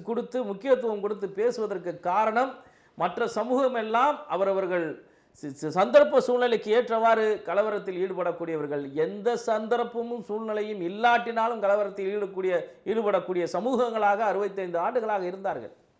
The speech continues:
நான் என்னைக்கு புதிய தமிழகம் த-, கட்சியினுடைய தலைவர் அண்ணன் கிருஷ்ணசாமி அவர்கள் மேடையிலே ஏறி ஒற்றுமையை பேசியதற்கு அப்புறமும்,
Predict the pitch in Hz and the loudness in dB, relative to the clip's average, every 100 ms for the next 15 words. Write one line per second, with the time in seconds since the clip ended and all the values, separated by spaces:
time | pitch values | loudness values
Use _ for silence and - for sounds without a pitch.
0 | _ _ _ _ - 147 151 170 226 233 | _ _ _ _ -6 -4 -2 -2 -2 -4
1 | 226 180 220 214 208 202 196 185 180 170 | -6 -4 -2 -2 0 0 0 0 0 0
2 | 170 185 180 170 170 160 165 170 165 160 | -2 -4 -4 -2 0 0 2 2 2 0
3 | 160 139 160 165 220 226 220 196 190 180 | -6 -8 -8 -6 -2 -2 0 0 0 -2
4 | 165 175 185 175 160 170 175 156 151 208 | -2 -2 -2 -2 -2 -2 -2 -4 -6 -6
5 | 208 175 156 175 175 160 147 139 139 - | -6 -4 -6 -8 -4 -4 -4 -4 -6 0
6 | 233 226 208 | 0 2 -2